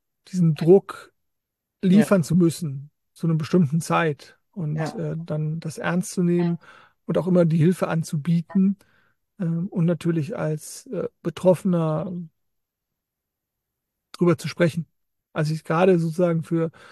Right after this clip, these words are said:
Speaker 1: für Schülerinnen und Schüler, die vielleicht denken, da stimmt irgendwas nicht, äh, ich mach was falsch oder, äh, nee, sondern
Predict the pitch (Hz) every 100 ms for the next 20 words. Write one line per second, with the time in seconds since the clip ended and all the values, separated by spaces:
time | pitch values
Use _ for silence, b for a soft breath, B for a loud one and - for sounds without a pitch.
0 | B B B B _ 170 131 190 180 170
1 | 165 135 180 185 180 165 170 170 165 262
2 | 269 _ 175 160 175 156 180 - 180 196
3 | 202 175 165 165 - 165 165 160 - -
4 | 220 151 160 175 196 233 - 196 190 156
5 | 196 - 170 151 160 170 165 151 - 160
6 | 156 156 170 175 - B B B B B
7 | B _ _ - 185 208 185 180 175 165
8 | 160